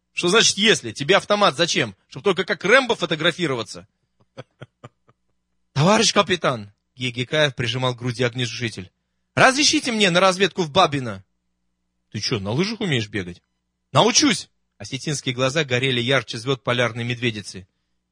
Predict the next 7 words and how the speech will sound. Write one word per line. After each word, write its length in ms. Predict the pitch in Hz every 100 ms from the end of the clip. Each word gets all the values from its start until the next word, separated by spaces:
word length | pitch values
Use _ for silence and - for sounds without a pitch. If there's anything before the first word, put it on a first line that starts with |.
| _
«Я 80 | 123
в 140 | 143 -
Бабино 380 | 247 233 226
хочу!» 460 | 170 147 - 123 92 _ _ _ _ _ _ _ - _
«Зачем?» 600 | - 113 117 - 143 87 _ _ _ _ _ _ _ _ _ _
«Ну 120 | 165 170
так 180 | 196